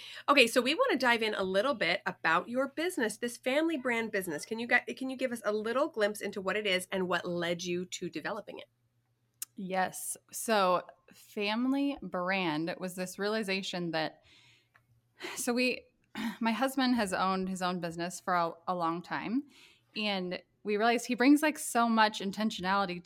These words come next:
Speaker 2: to that business. And it was this realization that we had that some of that same intentionality we're not bringing to our family.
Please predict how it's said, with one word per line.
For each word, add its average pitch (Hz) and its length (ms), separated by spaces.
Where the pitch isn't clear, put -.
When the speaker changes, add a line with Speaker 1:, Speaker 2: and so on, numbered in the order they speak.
Speaker 2:
to 170 380
that 156 260
business. 185 480
And 185 140
it 190 60
was 190 160
this 190 180
realization 214 520
that 170 120
we 170 80
had 170 300
that 156 200
some 226 240
of 247 60
that 220 220
same 208 240
intentionality 202 760
we're 214 240
not 262 320
bringing 196 640
to - 160
our 175 240
family. - 560